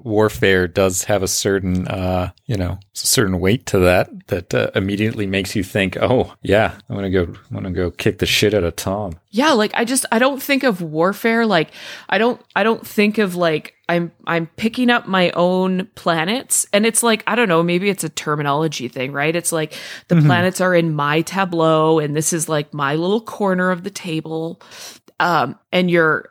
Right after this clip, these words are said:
Speaker 2: attacking those, I'm thinking, like, "Hey, these are mine, and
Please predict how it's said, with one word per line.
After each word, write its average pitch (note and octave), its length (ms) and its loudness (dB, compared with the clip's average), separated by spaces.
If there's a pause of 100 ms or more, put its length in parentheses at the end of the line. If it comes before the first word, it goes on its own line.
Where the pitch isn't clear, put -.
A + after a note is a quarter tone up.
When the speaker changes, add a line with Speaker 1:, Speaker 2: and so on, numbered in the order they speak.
Speaker 2:
attacking A#3+ 640 -2
those, C4 420 -2 (300)
I'm A3 200 2
thinking, G#3+ 420 0
like, E3 320 0
"Hey, G3+ 200 0
these F#3 260 2
are E3 100 2
mine, E3 560 0 (140)
and E3+ 460 2